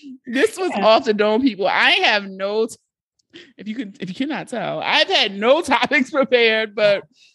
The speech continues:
Speaker 1: I was just curious because I saw that couple walking and I was just trying to guess the age difference. And I was like, "I'm pretty sure it's a thirty, it,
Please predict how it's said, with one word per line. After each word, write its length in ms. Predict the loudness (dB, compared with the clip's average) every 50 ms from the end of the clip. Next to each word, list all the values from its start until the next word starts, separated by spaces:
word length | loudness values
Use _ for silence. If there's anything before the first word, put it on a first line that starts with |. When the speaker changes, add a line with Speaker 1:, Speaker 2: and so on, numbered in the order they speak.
| _ _ _ _ _ -2
Speaker 1:
I 120 | 0 0
was 120 | 0 0 -2
just 160 | -6 -6 -4
curious 280 | -2 0 2 2 2 2
because 160 | 0 0 0
I 80 | 0 0
saw 160 | 2 2 2
that 160 | 2 2 0
couple 300 | 0 -4 -4 -2 -2 2
walking 720 | 4 4 4 2 0 -2 -2 -2 -2 -2 -2 -4 -4 -6 -4
and 160 | -4 -2 -2
I 60 | 0
was 160 | -2 -2 -4 -4
just 220 | -6 -8 -6 -4
trying 160 | -2 -2 0
to 60 | 0
guess 240 | 0 0 -2 -2 -2
the 80 | -2 -2
age 260 | 2 2 2 2 2
difference. 400 | 0 -2 -2 -2 -4 -6 -6 -4
And 80 | -4 -4
I 60 | -4
was 100 | -2 -2
like, 120 | 0 0 0
"I'm 280 | 0 0 -2 -6 -10 -14 _ _ _ _ _ _ _ -4
pretty 200 | 0 2 4 4
sure 240 | 4 4 2 0 0
it's 140 | 0 -2 -4
a 60 | -6
thirty, 760 | -4 -2 0 0 2 2 2 2 2 2 0 -2 -6 -8 -6 -6
it, 200 | -6 -6 -6